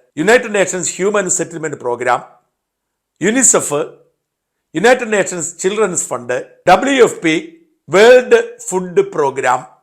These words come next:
പിന്നെ ഇന്ന് യൂണിയൻ സ്പെഷ്യലൈസ്ഡ് ഏജൻസിയാണ് അവ, എഫ് എ ഒ, അതായത് ഫുഡ് ആൻഡ് അഗ്രികൾച്ചർ ഓർഗനൈസേഷൻ, അടുത്ത ഐ സി എ ഒ, ഇന്റർനാഷണൽ സിവിൽ ഏവിയേഷൻ ഓർഗനൈസേഷൻ,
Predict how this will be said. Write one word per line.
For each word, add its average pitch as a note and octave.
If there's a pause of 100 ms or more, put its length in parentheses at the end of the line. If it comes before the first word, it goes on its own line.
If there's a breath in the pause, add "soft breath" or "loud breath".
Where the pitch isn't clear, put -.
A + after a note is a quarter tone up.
(140)
പിന്നെ A3+
ഇന്ന് A3
യൂണിയൻ A3+
സ്പെഷ്യലൈസ്ഡ് G3+
ഏജൻസിയാണ് C#3 (540)
അവ, F#3
എഫ് F#3
എ G#3+
ഒ, C#3 (500)
അതായത് F#3
ഫുഡ് A3+
ആൻഡ് F#3+
അഗ്രികൾച്ചർ F#3
ഓർഗനൈസേഷൻ, C3+ (1300)
അടുത്ത F3+
ഐ G#3
സി -
എ G3
ഒ, A2+ (360)
ഇന്റർനാഷണൽ G#3+
സിവിൽ A3+
ഏവിയേഷൻ F#3 (100)
ഓർഗനൈസേഷൻ, C3